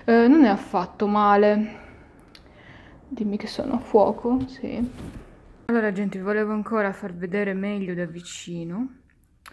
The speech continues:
il fondotinta della cento per cento Pure. Guardatevi bene l'inci. Certo che se lo mettessi a fuoco sarebbe cosa migliore.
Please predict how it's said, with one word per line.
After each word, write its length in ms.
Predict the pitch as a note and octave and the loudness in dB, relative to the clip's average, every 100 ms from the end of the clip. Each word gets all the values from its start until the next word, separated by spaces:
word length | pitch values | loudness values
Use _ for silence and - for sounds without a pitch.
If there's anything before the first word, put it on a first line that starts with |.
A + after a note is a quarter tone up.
| - - - - - | -20 -20 -20 -20 -10
il 120 | G#3+ | -10
fondotinta 680 | G3+ G#3+ G#3 G3+ G#3 G#3+ G#3 | -6 -6 -4 -4 -4 -4 -4
della 200 | G3 F#3+ | -2 -4
cento 320 | F#3+ G#3 G3 | -4 -8 -8
per 160 | F#3+ G3+ | -8 -10
cento 320 | - G3+ G3 | -8 -8 -10
Pure. 580 | - G3+ A3+ C#4+ E4 F4 F4 - _ - | -14 -6 -2 0 -2 -4 -8 -20 _ -12
Guardatevi 520 | F#3+ F#3+ F#3+ F3+ F#3 | -8 -8 -8 -10 -10
bene 460 | E3 F#3+ F#3+ F#3+ | -6 -6 -6 -8
l'inci. 1040 | F3 F#3+ F#3+ F3+ F3 G3 - G#3 A3+ C#4 - _ _ _ _ _ _ _ _ _ | -8 -8 -8 -8 -10 -12 -14 -8 -8 -8 -12 _ _ _ _ _ _ _ _ _
Certo 400 | - G3+ F#3 - | -14 -12 -12 -14
che 160 | F3+ - | -16 -18
se 160 | - - | -16 -12
lo 80 | |
mettessi 500 | F#3+ G#3 - A3 - | -10 -12 -10 -12 -6
a 60 | B3+ | -6
fuoco 640 | A#3+ G#3 F#3 F#3+ A3 - | -4 0 0 -2 -8 -8
sarebbe 480 | G3 G3 F3 E3+ F3 | -10 -10 -10 -10 -12
cosa 380 | F3 F#3+ F#3 F3+ | -8 -10 -8 -10
migliore. 720 | F#3 F3 F3+ E3 D#3+ F3+ | -10 -12 -12 -12 -10 -10